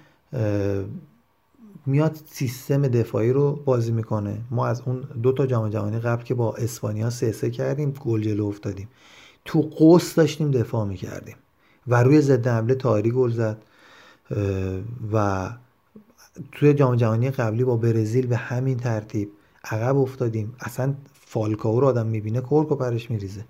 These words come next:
ولی پاور پلی کردیم، کشاورز اون چیپو زد و تونستیم ببریم. مبتنی بر دفاع حمله خوب.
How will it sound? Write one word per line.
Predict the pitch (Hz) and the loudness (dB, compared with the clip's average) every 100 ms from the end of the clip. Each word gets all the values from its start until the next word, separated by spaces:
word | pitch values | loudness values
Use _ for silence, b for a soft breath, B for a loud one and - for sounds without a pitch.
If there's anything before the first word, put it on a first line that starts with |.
| B B B B | B B B B
ولی | 127 156 | 2 2
پاور | 147 127 | 2 2
پلی | 123 120 120 143 | 2 2 2 0
کردیم، | 147 139 131 131 | 0 -2 -2 -4
کشاورز | 123 120 113 120 127 | -4 -2 0 0 -2
اون | 131 | -4
چیپو | 139 139 135 | -6 -2 -2
زد | 135 123 | -2 -2
و | 123 | -2
تونستیم | 120 117 113 - 127 | -2 -2 -2 -4 -6
ببریم. | 127 120 110 113 B B B B _ | -2 -2 -4 -8 B B B B _
مبتنی | 135 135 143 143 143 - - 143 147 165 | 2 6 6 6 2 -8 -2 2 4 4
بر | 175 160 160 165 160 - | 4 4 4 4 0 0
دفاع | 131 120 - 131 107 | 0 2 2 2 2
حمله | - 110 110 107 107 | -2 -4 -2 -2 -4
خوب. | 104 - | -6 -10